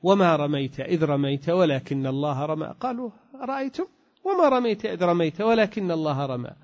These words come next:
يعني بمعنى أن، أنت، أن حركك هذه مجرد حركة صورية. والآية كما تعلمون نزلت في، آه، أحداث غزوة بدر،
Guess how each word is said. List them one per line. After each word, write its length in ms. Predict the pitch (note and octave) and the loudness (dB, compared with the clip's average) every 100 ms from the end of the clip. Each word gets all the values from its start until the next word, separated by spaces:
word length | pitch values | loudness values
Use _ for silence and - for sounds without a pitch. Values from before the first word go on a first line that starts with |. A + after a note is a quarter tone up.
| _ _ - | _ _ -2
يعني 260 | A#3+ A#3+ A3+ | 0 2 0
بمعنى 540 | A3+ A3 G3 G#3 A3 - _ _ _ - | -2 -2 -2 -4 -6 -10 _ _ _ -2
أن، 240 | C4 B3+ A3+ A3 G#3+ - | 0 2 2 2 -2 -2
أنت، 240 | B3+ A3+ - | 0 0 -2
أن 280 | B3+ A#3 | -2 0
حركك 600 | A3 C4 B3 G3+ A3 - | 4 6 6 4 -2 -2
هذه 440 | G#3 G#3 G3+ A3 A#3 | 0 0 0 -2 -2
مجرد 400 | A#3 B3 B3+ A#3 | 0 4 4 2
حركة 360 | - G#3+ E3+ D3 | 2 2 4 -2
صورية. 520 | - C#3+ A#2+ G2+ - - _ _ - | -2 -4 -4 -8 -14 -20 _ _ -2
والآية 340 | - G#3 G3 | 2 4 4
كما 260 | - G3+ E3+ | 4 2 0
تعلمون 540 | D3+ C#3+ C#3+ F3+ E3+ | 0 0 2 2 2
نزلت 480 | D#3 C#3+ D3+ F#3+ - - - _ _ | 2 2 -2 -4 -8 -20 -20 _ _
في، 340 | - E3 D#3 - - - | -2 0 0 -2 -10 -12
آه، 260 | C#3+ C#3+ C#3 | -8 -6 -8
أحداث 320 | - E3 D3+ | 0 0 2
غزوة 360 | D3+ D3+ D3 C#3 | 0 0 0 0
بدر، 360 | C#3+ F#3 E3+ | 2 4 4